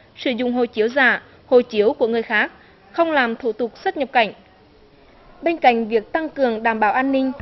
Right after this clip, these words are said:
quản lý xuất nhập cảnh, công tác cải cách hành chính, sử dụng các trang thiết bị hiện đại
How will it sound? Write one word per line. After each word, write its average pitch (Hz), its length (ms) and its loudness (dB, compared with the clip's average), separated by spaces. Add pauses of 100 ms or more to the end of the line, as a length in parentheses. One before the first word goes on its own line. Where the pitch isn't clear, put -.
(140)
quản 254 180 4
lý 214 180 0
xuất 392 220 -6
nhập 262 160 -4
cảnh, 220 220 2 (380)
công 311 140 -2
tác 226 300 -2
cải 226 120 2
cách - 180 -8
hành 254 160 -4
chính, 220 300 -6 (100)
sử - 180 -6
dụng 226 280 -2
các 202 200 -6
trang 285 200 -2
thiết 226 160 -4
bị 226 120 -8
hiện 220 200 -4
đại 214 260 0